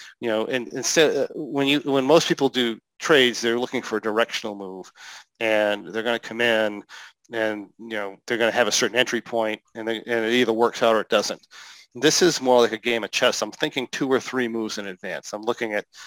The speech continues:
I'm not looking at necessarily which direction the market's going, but, but what's most likely to happen in the marketplace over the next, uh, in this case,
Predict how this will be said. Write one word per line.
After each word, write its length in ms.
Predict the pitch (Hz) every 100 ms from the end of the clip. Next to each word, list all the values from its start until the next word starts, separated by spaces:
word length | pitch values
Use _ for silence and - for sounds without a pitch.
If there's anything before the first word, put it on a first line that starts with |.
| -
I'm 80 | 131
not 140 | 151
looking 220 | 160 147 127
at 80 | - 131
necessarily 360 | 123 135 117
which 160 | 123 -
direction 400 | 113 113 - 131
the 60 |
market's 340 | 127 131 127 -
going, 340 | 127 123 120 104
but, 220 | 110 104 _ _ -
but 200 | 113 104
what's 440 | 123 135 - - _
most 320 | 120 131 120 131
likely 240 | 127 120
to 20 |
happen 220 | 120 117
in 40 | 113
the 60 |
marketplace 540 | 110 110 110 - 107 -
over 220 | 117 104
the 120 | 101
next, 400 | 104 104 - - - - - _ -
uh, 300 | 117 101 90
in 80 | 113
this 160 | 120 -
case, 400 | - 104 -